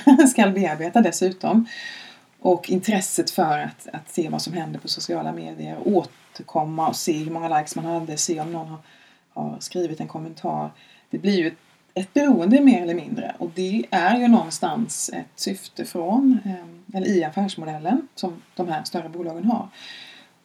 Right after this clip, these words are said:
Och det tänker vi inte så ofta på, men jag, jag vill att människor tänker på det och åtminstone tänker tanken att, eh, du måste själv, jag måste själv vara den som styr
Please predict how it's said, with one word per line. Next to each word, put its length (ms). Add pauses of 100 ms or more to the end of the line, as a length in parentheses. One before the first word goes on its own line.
(120)
Och 80
det 80
tänker 380
vi 60
inte 120
så 80
ofta 160
på, 240
men 120
jag, 200
jag 120
vill 160
att 80
människor 260
tänker 460
på 100
det 240 (420)
och 280
åtminstone 680
tänker 300
tanken 540
att, 300 (500)
eh, 380 (120)
du 140
måste 240
själv, 360
jag 100
måste 180
själv 560 (220)
vara 600 (260)
den 400 (200)
som 300
styr 480